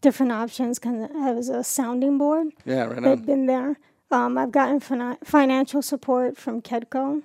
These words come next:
Speaker 2: Oh, right on.
Speaker 1: which has been fabulous for
Speaker 2: That's
Speaker 1: me. I
Speaker 2: good.
Speaker 1: really appreciate that. So I've, I've found a great network of entrepreneurs and organizations that support us.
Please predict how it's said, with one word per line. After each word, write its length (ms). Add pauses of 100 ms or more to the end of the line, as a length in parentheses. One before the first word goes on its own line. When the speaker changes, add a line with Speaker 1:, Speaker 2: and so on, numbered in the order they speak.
(300)
Speaker 2:
Oh, 140
right 180
on. 140
Speaker 1:
which 280
has 220
been 380
fabulous 680
for 120
Speaker 2:
That's 140
Speaker 1:
me. 80
I 80
Speaker 2:
good. 160
Speaker 1:
really 220
appreciate 640
that. 300 (720)
So 360
I've, 340
I've 160
found 360
a 60
great 540 (380)
network 500
of 100
entrepreneurs 1080 (140)
and 140
organizations 960
that 140
support 420
us. 360